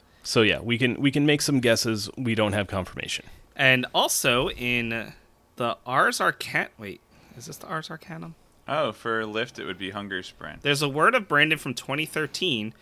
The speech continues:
Speaker 2: which says, "Are all Wind Spren really just unbonded Honor Spren?" Brandon says, "No, they are cousins to one another,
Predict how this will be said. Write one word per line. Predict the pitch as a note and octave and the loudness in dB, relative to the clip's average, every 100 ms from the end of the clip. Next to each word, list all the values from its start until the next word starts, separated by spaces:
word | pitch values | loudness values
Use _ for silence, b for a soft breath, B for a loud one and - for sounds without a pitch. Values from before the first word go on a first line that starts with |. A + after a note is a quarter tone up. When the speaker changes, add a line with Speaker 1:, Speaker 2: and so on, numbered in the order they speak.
| b - | b -16
Speaker 2:
which | A#2 - | -6 0
says, | A#2+ A2 - | 0 0 0
"Are | C#3 F#3+ A3 - | 4 6 4 -2
all | B2+ C#3 E3+ | -2 0 0
Wind | D3+ C3+ C#3+ | -2 -6 -4
Spren | - - G#2 G2+ - | -6 -6 -6 -6 -8
really | G#2 A2 B2+ | -8 -4 -4
just | B2 A2+ - | -4 -6 -8
unbonded | F#2+ G2 F#2 E2+ G2 A#2 - | -8 -8 -8 -8 -6 -8 -4
Honor | E3+ F3 | -4 -2
Spren?" | - - D#2 C#2 - b _ _ | -6 -10 -12 -12 -18 b _ _
Brandon | B2+ F#3 D3 A2 | 0 2 0 -4
says, | - G#2 G2+ G#2+ | -4 -4 -4 -4
"No, | A2 C#3 A2+ | 0 0 0
they | A2+ G2+ | -2 -4
are | G#2 | -4
cousins | - F3 D#3+ A2+ - | -4 -6 -4 -10 -10
to | |
one | G2+ F#2+ | -8 -8
another, | F#2 F2+ F2 F#2 | -8 -8 -8 -10